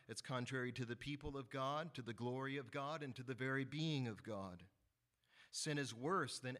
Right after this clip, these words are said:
any affliction or suffering that we could ever imagine. Do you know,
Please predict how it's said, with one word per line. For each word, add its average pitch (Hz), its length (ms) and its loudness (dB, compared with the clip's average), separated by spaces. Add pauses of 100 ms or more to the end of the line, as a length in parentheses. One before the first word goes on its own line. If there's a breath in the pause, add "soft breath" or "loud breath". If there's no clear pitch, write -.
any 165 260 0
affliction 123 540 -4
or 101 80 -4
suffering 113 500 -2
that 95 120 -6
we 120 100 -6
could 107 160 -8
ever 113 240 -4
imagine. 101 580 -4 (840 soft breath)
Do 143 60 0
you 143 120 4
know, 139 440 4